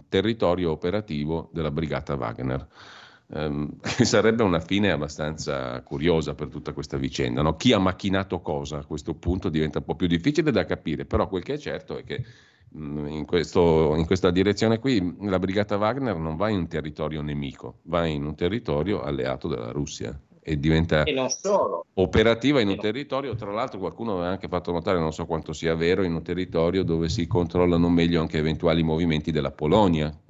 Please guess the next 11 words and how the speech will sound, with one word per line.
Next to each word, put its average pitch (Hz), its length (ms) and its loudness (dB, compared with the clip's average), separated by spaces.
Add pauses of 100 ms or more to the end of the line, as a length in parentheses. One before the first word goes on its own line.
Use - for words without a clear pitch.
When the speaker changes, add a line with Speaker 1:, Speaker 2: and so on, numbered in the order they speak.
(160)
Speaker 1:
di 90 160 -6
cui 95 160 0
era 85 100 2
stata 87 300 -4 (340)
paventata 85 600 -2
la 80 80 -2
possibilità 78 680 -4
di 80 120 -2
intervenire 78 640 -2
addirittura 76 440 -2
militarmente. 71 840 -2